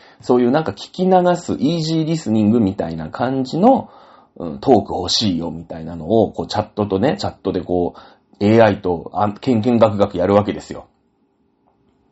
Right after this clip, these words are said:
ね。で、それはさ、実はラジオの世界って、その編集会議とか、その番組の前に、なんかディレクターと打ち合わせとか、そういう時間なんだけど、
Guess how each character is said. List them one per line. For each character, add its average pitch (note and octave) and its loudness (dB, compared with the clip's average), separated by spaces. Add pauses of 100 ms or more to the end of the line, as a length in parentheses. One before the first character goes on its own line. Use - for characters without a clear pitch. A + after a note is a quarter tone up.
(140)
ね。 A3 0 (500)
で、 D#3+ 4
そ G3+ 6
れ C4 10
は C#4+ 8
さ、 C4 0 (260)
実 D3+ -2
は B2+ 6
ラ C3 2
ジ A3 4
オ B2 2
の D#2+ -8 (380)
世 - -4
界 E2 -6
っ D2 -14
て、 G2+ -4 (340)
そ F#2+ -4
の E2+ -8
編 E3 2
集 D#3 2
会 C#3 2
議 F#2 -2
と - -10
か、 - -8 (380)
そ - -14
の D#2+ -10
番 B2+ 4
組 C3 6
の B2+ 4
前 B2 2
に、 E2+ -8 (100)
な F2 -16
ん - -18
か - -12 (300)
デ G2 -2
ィ G#2 4
レ C3 4
ク - -14
タ C3 6
ー A2+ -4
と G#2 -2
打 - -8
ち C3 -2
合 C3 4
わ C3 6
せ A#2 -2
と - -6
か、 - -14
そ C#3 2
う C3+ 6
い C3 4
う - 0
時 A#2 -2
間 C3+ 2
な C3+ 4
ん A2 0
だ - -6
け - -18
ど、 - -2